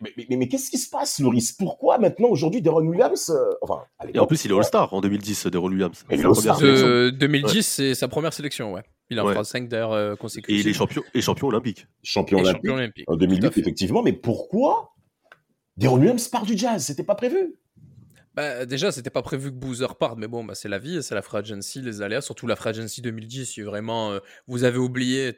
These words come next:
Speaker 3: tapez-vous un recap de la <laughs> free agency deux mille dix, ça commence avec Amare Stoudemire et la suite, on la connaît.
Speaker 1: Oui,
Speaker 3: C'est
Speaker 1: oui,
Speaker 3: un
Speaker 1: oui,
Speaker 3: grand
Speaker 1: oui,
Speaker 3: délire,
Speaker 1: oui, oui.
Speaker 3: cette, euh, cette free agency.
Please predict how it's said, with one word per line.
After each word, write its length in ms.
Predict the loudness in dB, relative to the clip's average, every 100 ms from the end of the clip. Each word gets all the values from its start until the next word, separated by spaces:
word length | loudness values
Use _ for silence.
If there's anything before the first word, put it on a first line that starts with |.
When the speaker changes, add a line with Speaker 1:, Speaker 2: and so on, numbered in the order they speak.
| _
Speaker 3:
tapez-vous 480 | -8 -6 -4 -2 -2
un 120 | -2
recap 300 | -2 -2 -4
de 80 | -2
la 240 | -4 -2
<laughs> 20 |
free 180 | -4 -6
agency 360 | -6 -6 -8 -6
deux 140 | -6
mille 160 | -8 -12
dix, 280 | -14 -14 -16 -20 -20
ça 160 | -4 -2
commence 320 | 0 0 0
avec 180 | 0 0
Amare 300 | -2 0 -2
Stoudemire 500 | -4 -4 -2 -2 -2
et 60 |
la 80 | -6
suite, 200 | -8 -12
on 60 | -8
la 80 | -8
connaît. 320 | -6 -8 -2
Speaker 1:
Oui, 180 | 6 8
Speaker 3:
C'est 60 | 10
Speaker 1:
oui, 80 | 12
Speaker 3:
un 20 |
Speaker 1:
oui, 100 | 12
Speaker 3:
grand 100 | 10
Speaker 1:
oui, 80 | 10
Speaker 3:
délire, 220 | 8 4
Speaker 1:
oui, 40 |
oui. 60 | 2
Speaker 3:
cette, 180 | 0 -2
euh, 120 | -6
cette 280 | -6 -8 -10
free 160 | -8 -8
agency. 400 | -8 -10 -10